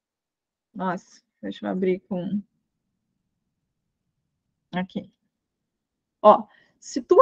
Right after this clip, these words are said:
abrir esse arquivo aqui que gerou,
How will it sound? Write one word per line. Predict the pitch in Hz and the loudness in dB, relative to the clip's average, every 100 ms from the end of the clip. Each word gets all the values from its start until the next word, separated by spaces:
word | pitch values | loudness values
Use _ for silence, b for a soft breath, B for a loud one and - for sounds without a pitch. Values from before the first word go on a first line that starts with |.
| 508 | 8
abrir | 339 247 233 185 202 _ _ _ _ - | 6 4 4 2 -4 _ _ _ _ -2
esse | 220 240 269 | 4 4 4
arquivo | 214 208 196 220 | 2 2 -2 0
aqui | 226 226 233 | -2 0 0
que | 226 226 247 | 2 2 4
gerou, | 240 220 233 320 254 208 | 6 8 8 8 6 0